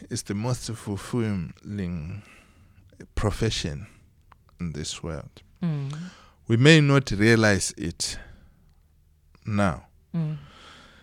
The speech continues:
Speaker 1: eh, but most of us, we engage in the practice of teaching
Speaker 2: Mm-hmm.
Speaker 1: in our lives daily.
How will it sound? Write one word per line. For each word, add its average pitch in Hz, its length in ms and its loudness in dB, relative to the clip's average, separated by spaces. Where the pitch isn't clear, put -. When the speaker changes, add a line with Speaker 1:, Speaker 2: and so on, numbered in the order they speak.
Speaker 1:
eh, 95 520 0
but 117 240 -2
most 147 540 0
of - 300 -6
us, - 480 0
we 117 220 -2
engage 95 720 0
in 95 180 -6
the 85 100 -8
practice - 520 -8
of - 220 -14
teaching - 480 -10
Speaker 2:
Mm-hmm. 151 340 -8
Speaker 1:
in 95 180 -6
our 80 220 -6
lives 87 480 -6
daily. 82 500 -10